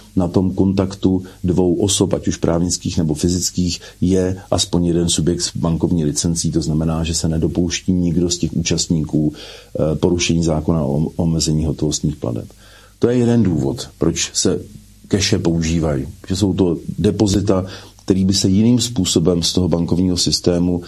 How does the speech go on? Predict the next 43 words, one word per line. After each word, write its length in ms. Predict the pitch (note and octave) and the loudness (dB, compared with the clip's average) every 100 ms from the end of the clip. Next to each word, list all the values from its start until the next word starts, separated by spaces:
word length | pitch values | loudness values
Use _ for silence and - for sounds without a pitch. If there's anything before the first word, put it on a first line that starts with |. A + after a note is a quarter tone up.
| - | -6
v 60 | - | 0
reálném 440 | F2+ F2+ F2+ F2 | 0 2 2 0
čase 320 | E2+ E2+ - E2+ | 0 -2 0 0
nedali 300 | E2 E2 D#2 | 0 0 0
vygenerovat. 640 | D2 D#2 D2+ D2 B2+ - - - - - | 0 0 0 0 -4 -8 -18 -20 -20 -4
A 60 | - | -2
když 200 | F2 - | 0 2
je 260 | A2 F#2 - - - - | 2 0 -4 -12 -20 -4
málo 360 | - F2+ G2 A2+ | -2 2 2 2
zbraní, 800 | G#2+ G2 G#2 G2+ G2+ G2 G2 G2 G2 - - - _ _ _ - | 2 2 2 2 2 0 -2 -6 -14 -20 -20 -20 _ _ _ -2
velká 420 | G2+ G2+ A#2+ A2 | 0 2 2 2
poptávka, 1040 | G#2+ G2 - G#2+ G#2+ G2+ A2+ G#2 G2 G2 G2 | 2 0 2 2 2 2 2 4 4 2 0
jsou 220 | - G2+ | 2 2
v 100 | G2 | 2
tom 160 | A2+ | 2
velký 320 | G#2 G2+ G2 F#2+ | 2 2 0 0
peníze 580 | G2+ F#2+ G2 F#2+ F#2+ | 2 2 2 2 0
a 100 | - | 0
těch 200 | F#2+ G2 | 0 0
ohařů, 400 | - G2+ G2+ G2+ | 0 0 2 2
co 120 | F#2+ F2+ | 0 0
by 100 | F#2+ | 2
si 120 | G2 | 2
na 120 | F#2+ | 2
tom 120 | G2 | 0
chtěli 320 | F#2+ G2+ G2 | 2 2 2
vydělat, 420 | F#2 E2+ F#2+ F#2 F#2+ | 2 2 2 2 0
je 80 | |
spoustu, 600 | F#2+ - E2+ E2+ - F#2+ | -2 0 0 0 0 0
tak 240 | F#2 F#2+ - | 0 -2 0
aby 160 | E2 | 0
se 160 | F#2 G2 | 0 0
dostali 400 | F2 - G2+ G2 | 0 0 0 2
dopředu 380 | F2 - F#2 F#2+ | 0 0 0 0
do 100 | F2+ | 0
fronty 460 | - F2+ F2 G2+ | 0 0 2 2
a 40 | F#2+ | 2
aby 200 | D#2+ E2+ | 0 0
se 140 | G2 | -2
s 100 | F2 | -2
nima 200 | F#2+ F#2+ | 0 0
někdo 260 | F#2 F#2 F#2+ | 0 0 0
bavil, 440 | E2+ E2 F2 F#2+ | 0 0 0 -2